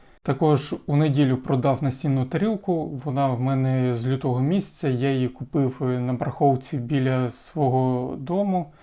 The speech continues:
Тут є недалеко від мене невелика барахолка, вона працює при ринку, тобто там кожного дня є скупщики. В основному там люди, котрі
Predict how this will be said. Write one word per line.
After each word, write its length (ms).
Тут 240
є 380
недалеко 720
від 200
мене 500
невелика 460
барахолка, 580
вона 360
працює 440
при 300
ринку, 460
тобто 260
там 220
кожного 420
дня 220
є 680
скупщики. 600
В 80
основному 600
там 400
люди, 280
котрі 840